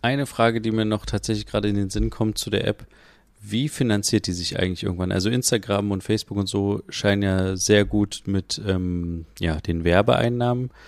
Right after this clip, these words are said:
si-, sich zu finanzieren, aber ich nehme an, dass diese App noch rote Zahlen schreiben wird und noch keine, äh, grünen Zahlen produziert, aber die Frage ist natürlich,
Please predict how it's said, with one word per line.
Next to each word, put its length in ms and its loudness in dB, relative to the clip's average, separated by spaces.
si-, 280 -4
sich 220 0
zu 120 -2
finanzieren, 500 2
aber 160 2
ich 140 0
nehme 180 4
an, 140 2
dass 160 0
diese 260 2
App 180 -4
noch 240 0
rote 280 2
Zahlen 340 0
schreiben 460 0
wird 180 2
und 100 0
noch 220 -2
keine, 920 2
äh, 40 0
grünen 400 0
Zahlen 560 0
produziert, 640 2
aber 200 4
die 100 -2
Frage 340 4
ist 100 2
natürlich, 560 2